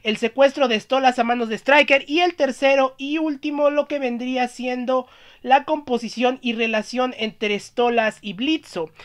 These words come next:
El episodio en sí trata de que Stolas es secuestrado por Striker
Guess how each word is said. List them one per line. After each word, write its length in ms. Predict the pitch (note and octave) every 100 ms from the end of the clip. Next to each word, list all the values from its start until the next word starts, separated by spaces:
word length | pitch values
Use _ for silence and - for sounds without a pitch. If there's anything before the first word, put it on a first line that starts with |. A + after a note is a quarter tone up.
| - -
El 140 | A3+ B3
episodio 380 | A#3+ D4 G4+ G#4
en 80 | G4
sí 140 | F#4
trata 340 | E4+ E4 E4 D#4
de 120 | C4
que 140 | A#3+
Stolas 420 | - C#4+ D4 C#4+ -
es 140 | C4+
secuestrado 880 | - D#4 - A3 G#3 B3+ C4+ C4+ B3
por 180 | A3 G3
Striker 840 | F#3 - C4 D4+ C#4+ - A3 B3+